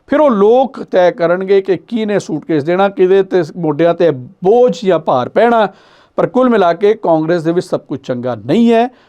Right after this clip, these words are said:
ਔਰ ਕਾਂਗਰਸ ਪਾਰਟੀ ਨੂੰ ਹੁਣ ਵਿਚਾਰਨਾ ਪਏਗਾ ਕਿ ਇਸ ਤਰ੍ਹਾਂ ਦੇ ਬਿਆਨ ਜੋ ਵਿਰੋਧੀਆਂ ਵੱਲੋਂ, ਹੁਣ ਕਿਉਂਕਿ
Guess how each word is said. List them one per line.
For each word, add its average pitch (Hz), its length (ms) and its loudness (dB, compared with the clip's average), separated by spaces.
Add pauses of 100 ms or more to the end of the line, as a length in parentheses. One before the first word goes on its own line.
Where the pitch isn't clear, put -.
(160)
ਔਰ 139 120 -2
ਕਾਂਗਰਸ 165 380 -2
ਪਾਰਟੀ 147 340 -2
ਨੂੰ 151 100 -6
ਹੁਣ 135 100 -6
ਵਿਚਾਰਨਾ 131 420 -2
ਪਏਗਾ 160 300 0
ਕਿ 180 140 -4
ਇਸ 151 80 -2
ਤਰ੍ਹਾਂ 151 240 -4
ਦੇ 147 120 -4
ਬਿਆਨ 156 640 -2 (380)
ਜੋ 160 200 -2
ਵਿਰੋਧੀਆਂ 147 500 -2
ਵੱਲੋਂ, 131 220 -2
ਹੁਣ 139 180 -6
ਕਿਉਂਕਿ 202 460 -2